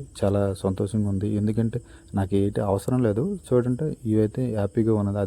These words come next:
దేవుడికి తెలుసును మనం ఏమేం చేస్తున్నాం అనేది. ఏమీ అంటే at least వాడికి ఈత కూడా రాదు. వాళ్ళకైతే రివార్డులు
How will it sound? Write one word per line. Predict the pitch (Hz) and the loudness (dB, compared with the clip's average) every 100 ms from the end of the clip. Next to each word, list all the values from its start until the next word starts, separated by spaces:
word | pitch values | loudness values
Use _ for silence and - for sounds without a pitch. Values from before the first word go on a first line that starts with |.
| 98 | 2
దేవుడికి | 104 104 98 104 | 2 2 2 0
తెలుసును | 101 101 120 - - - - - 101 | 2 -4 -6 -8 -18 -20 -10 0 2
మనం | 101 98 | 2 2
ఏమేం | 101 101 101 | 2 2 2
చేస్తున్నాం | 95 - - 101 98 | 0 -2 -4 -2 -2
అనేది. | 95 98 - - - - - 101 110 | -2 -4 -8 -14 -20 -20 -4 4 6
ఏమీ | 131 139 107 - - | 6 4 0 -4 -6
అంటే | 110 120 104 - - - 107 | -2 -2 -4 -10 -20 -6 -2
at | - - | 0 4
least | 135 - 127 107 | 4 4 -2 0
వాడికి | 101 104 98 98 | 2 2 2 4
ఈత | 117 123 | 4 4
కూడా | 123 120 107 | 2 4 4
రాదు. | 95 95 98 | 0 -2 0
వాళ్ళకైతే | 98 104 107 - 120 107 120 98 95 104 | 4 4 2 -2 -4 0 2 2 0 2
రివార్డులు | 95 110 107 113 | 4 4 6 6